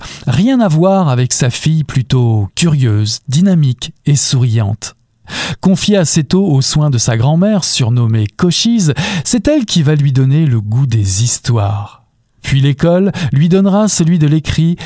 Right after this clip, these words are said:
et la soif d'apprendre. Madame Annick, une institutrice française de France pour vrai,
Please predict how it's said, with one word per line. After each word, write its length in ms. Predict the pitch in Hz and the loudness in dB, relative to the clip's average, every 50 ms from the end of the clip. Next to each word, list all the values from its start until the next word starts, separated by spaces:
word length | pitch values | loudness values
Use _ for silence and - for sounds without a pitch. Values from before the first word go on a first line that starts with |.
| - 117 - | -10 -4 -2
et 100 | 139 131 | 0 0
la 140 | 120 120 | 2 0
soif 580 | 123 - - - 127 120 120 123 - - - - - | 0 0 0 0 0 0 0 -2 -4 -6 -12 -12 -8
d'apprendre. 720 | - 117 113 - - - - 117 104 104 107 104 - - - _ _ _ _ _ _ _ _ _ - 175 160 110 - | -6 -4 -4 -4 -2 -2 -2 -2 0 0 -2 -4 -6 -10 -16 _ _ _ _ _ _ _ _ _ -10 -6 -6 -4 -2
Madame 400 | 120 120 127 123 131 127 135 143 | 0 0 2 2 2 2 2 2
Annick, 420 | 143 151 165 190 208 208 - - 190 | 2 2 2 2 0 -2 -4 -6 -2
une 240 | 139 135 139 147 147 | 0 0 2 2 2
institutrice 960 | 156 160 156 - - - 180 151 - 175 - - 170 175 170 156 - - 131 | 2 2 0 -2 -2 -2 -2 0 0 -2 -2 0 0 0 0 0 -2 -4 -4
française 760 | - - - - 160 165 156 - - 175 170 175 165 131 123 | -6 -6 -4 -2 0 0 0 0 0 0 0 0 0 0 0
de 240 | 120 107 101 117 | -2 0 0 -2
France 480 | 110 - - - - 165 160 143 - - | -2 -2 -2 -2 0 0 0 0 -2 -4
pour 240 | - - 147 147 151 | -2 -2 0 0 0
vrai, 300 | 156 175 175 214 240 | 0 0 0 0 -2